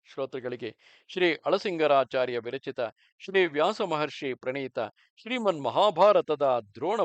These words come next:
ಪರ್ವದಲ್ಲಿ ಬಹಳ ವ್ಯಸನದಿಂದ ಬುದ್ಧಿಗೆಟ್ಟಂತಿರುವ ಯುಧಿಷ್ಠಿರನನ್ನು ಸಮಾಧಾನಗೊಳಿಸುವುದಕ್ಕಾಗಿ ವ್ಯಾಸ ಮಹರ್ಷಿಯು ಬಂದು ಅವನಿಗೆ ಅಕಂಪನನ ಚರಿತ್ರೆಯನ್ನು ಹೇಳಿದುದು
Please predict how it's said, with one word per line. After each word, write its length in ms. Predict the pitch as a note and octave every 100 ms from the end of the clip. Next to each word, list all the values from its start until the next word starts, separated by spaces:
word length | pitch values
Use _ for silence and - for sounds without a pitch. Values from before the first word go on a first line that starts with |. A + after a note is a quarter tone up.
| -
ಪರ್ವದಲ್ಲಿ 520 | C3+ C#3 C3+ C3 A2+ - _ _ _ _ _ G#3+
ಬಹಳ 320 | G#3+ G#3 E3
ವ್ಯಸನದಿಂದ 840 | C3 A#2+ - A3+ G3 D3 D3 C3+ C3 A#2+
ಬುದ್ಧಿಗೆಟ್ಟಂತಿರುವ 1200 | A#2 B2+ B2+ G#3 A3 G3+ - C#3 B2+ C3 A#2+ A#2 - _ -
ಯುಧಿಷ್ಠಿರನನ್ನು 880 | F3+ B3 - G#3 D#3+ D3 C#3 C3 A#2
ಸಮಾಧಾನಗೊಳಿಸುವುದಕ್ಕಾಗಿ 1600 | A#2+ C3+ G3 F3+ G3 A#3+ F#3 D3+ C#3 C#3+ C3+ C3 C#3+ C3 A#2+ A2+ _ _ _ _ _ G#3
ವ್ಯಾಸ 320 | C4 D4 C4+
ಮಹರ್ಷಿಯು 680 | G#3 E3+ F3 - E3 C#3+ B2
ಬಂದು 400 | B2 D3+ C3 A#2+ _ _ _ F3+
ಅವನಿಗೆ 380 | E3+ D#3 D3 B2 - C#3+
ಅಕಂಪನನ 720 | F#3+ B3+ A#3+ G3 D#3+ C#3+ B2+
ಚರಿತ್ರೆಯನ್ನು 840 | - B2+ G#3 - D3 C3+ B2+ A#2
ಹೇಳಿದುದು 680 | A2 - A#2 C#3+ B2+ A#2+